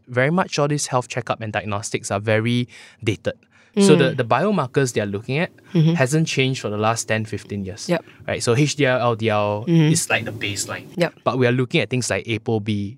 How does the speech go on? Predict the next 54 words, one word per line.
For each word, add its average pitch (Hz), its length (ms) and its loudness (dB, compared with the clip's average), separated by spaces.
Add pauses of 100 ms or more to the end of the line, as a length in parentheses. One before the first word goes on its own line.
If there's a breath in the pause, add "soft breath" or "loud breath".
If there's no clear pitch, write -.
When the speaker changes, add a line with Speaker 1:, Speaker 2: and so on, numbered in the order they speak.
Speaker 1:
triglycerides. 110 880 -4 (400 loud breath)
Uh, 104 200 0
we're 110 100 4
looking 113 220 2
at 104 60 -4
homocysteine, 107 840 -4
which 131 200 -2
is, 123 280 -2
which 147 180 0
are 135 100 0
very 139 220 0
much - 280 -6
more 147 180 0
advanced 110 600 -4
biomarkers, 120 720 -2
Speaker 2:
Mm-hmm. 156 200 6
Speaker 1:
but 160 220 2
the 123 160 -4
answer 131 400 0
lies 117 320 -2
in 101 80 -8
your 92 140 -8
blood. - 200 -10 (240 loud breath)
Speaker 2:
Mm-hmm. 156 360 4
Speaker 1:
Uh, 113 120 0
so 170 120 0
Doctor 170 220 0
Ryan 185 180 2
couldn't 156 240 2
be 123 100 -2
here 120 200 -2
with 107 120 -2
us 110 160 -4
today, 104 280 -4
but 151 140 6
he's 165 120 2
Speaker 2:
Mm-hmm. 110 60 -4
Speaker 1:
my 104 100 -2
co-founder 107 460 -2
now, 107 320 -4
Speaker 2:
Yep. 165 100 -4
Speaker 1:
together 123 240 2
with 117 120 -4
Timing, 123 500 0 (120)
uh, 151 60 2
Speaker 2:
Yes. 98 160 -4
Speaker 1:
who 113 80 -6 (160)
was 101 180 -4
working 120 200 0
on 104 80 -4
Trace 123 240 -2
Together, 104 420 -4
Speaker 2:
Yes. - 360 -4 (160)
Speaker 1:
uh, 101 160 -6